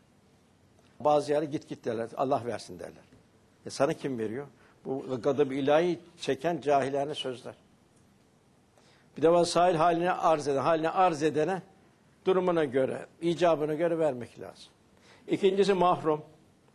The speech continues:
Bu da iffeti dolayısıyla gelip isteyemiyor.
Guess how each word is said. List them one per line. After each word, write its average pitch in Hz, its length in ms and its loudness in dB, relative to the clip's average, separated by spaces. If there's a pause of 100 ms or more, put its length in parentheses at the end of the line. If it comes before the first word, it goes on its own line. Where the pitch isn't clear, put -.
(220)
Bu 170 80 -2
da 175 40 -6
iffeti 180 500 0
dolayısıyla 175 800 2 (1080)
gelip 170 280 2
isteyemiyor. 143 600 0